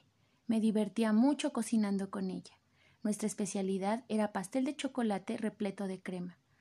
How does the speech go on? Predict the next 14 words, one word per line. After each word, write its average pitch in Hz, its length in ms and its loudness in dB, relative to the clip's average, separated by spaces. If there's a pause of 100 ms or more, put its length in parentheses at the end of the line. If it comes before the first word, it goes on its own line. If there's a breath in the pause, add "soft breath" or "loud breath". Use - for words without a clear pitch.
(260 soft breath)
Yo 302 140 2
me 381 120 2
ponía 240 360 6
un 240 80 8
delantal 208 640 2
antes 233 280 2
de 220 80 0
sacar 202 340 -4
la 220 160 -2
cuchara 208 460 -2
para 196 220 -2
batir 190 300 -4
los 220 200 -2
ingredientes 233 720 0